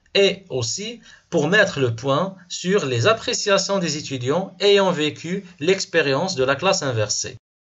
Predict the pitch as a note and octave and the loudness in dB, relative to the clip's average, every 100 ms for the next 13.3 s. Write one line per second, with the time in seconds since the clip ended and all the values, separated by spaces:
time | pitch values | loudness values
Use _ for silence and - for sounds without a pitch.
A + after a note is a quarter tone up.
0 | _ _ _ _ _ - - B2 F3+ F3 | _ _ _ _ _ -6 -4 2 2 2
1 | A#3+ B3 A3+ - G#3+ F#3 - A3 B3 F#3+ | 0 4 2 2 0 0 0 2 4 4
2 | F3+ F3 F#3 A#3 G3 F3+ F#3 F#3 F3 F3 | 4 4 2 2 2 2 -2 -4 -6 -4
3 | F3 G#3 A3 F3 D#3+ F#3 F#3 F3+ F3 G3+ | 2 2 2 -2 -2 -4 -4 -4 -2 0
4 | F3 F3+ F3+ E3+ D3+ - D#3 G3+ F3 F3 | 2 0 -2 -2 -4 0 2 4 2 2
5 | C#3+ E3+ F#3+ F3 D#3+ - F#3+ F#3+ C#3+ C#3 | 2 2 0 0 0 0 -2 -2 -2 0
6 | E3 E3+ C#3 C3 A#2+ A2+ C#3+ D3+ E3 - | -2 0 -2 -2 0 0 0 0 -4 -2
7 | E3+ E3+ E3 C3 F#2 - D#3+ D#3+ G3 F3+ | -2 0 0 -2 -6 -2 0 2 2 0
8 | F#3+ G3+ G#3 A3 F#3+ F#3 F3+ F3 E3+ G3 | -2 -2 0 2 2 0 -2 -4 0 2
9 | G#3+ E3+ D3+ D3+ A#2+ G3+ F3+ F3 D#3 - | 2 -2 -6 -8 -8 -4 -2 0 0 0
10 | F#3 F3+ E3+ F3 F3 G2 - - - B2 | -2 0 -2 -4 -4 -6 -6 -20 -16 0
11 | D3+ G#3+ - F3 F3 E3+ D#3+ F#3 F3+ F#3+ | 4 4 2 -4 -2 -2 0 0 2 2
12 | D#3 - D#3+ C#3 D3+ G3 - C#3 C3 B2 | 2 4 4 4 2 2 -2 -4 -4 0
13 | F#3+ F3+ F3 | 2 2 0